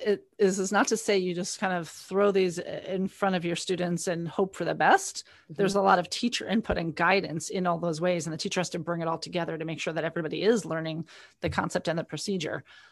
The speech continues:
Speaker 1: Um, but you're giving students opportunity to access the mathematics.
Speaker 2: Gotcha. That makes sense.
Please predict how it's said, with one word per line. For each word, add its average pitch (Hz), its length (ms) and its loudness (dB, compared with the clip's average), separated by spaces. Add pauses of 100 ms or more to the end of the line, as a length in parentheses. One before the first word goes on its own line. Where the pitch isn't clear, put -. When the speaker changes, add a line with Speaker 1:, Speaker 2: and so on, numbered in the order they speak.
(140)
Speaker 1:
Um, 170 400 4 (1040)
but 240 140 8
you're 247 120 2
giving 262 300 4
students 233 420 0
opportunity 214 680 2
to - 220 -2
access 180 520 2
the 160 140 -8
mathematics. - 880 -6 (840)
Speaker 2:
Gotcha. 147 360 -8 (200)
That 156 100 -8
makes 143 180 -6
sense. - 480 -4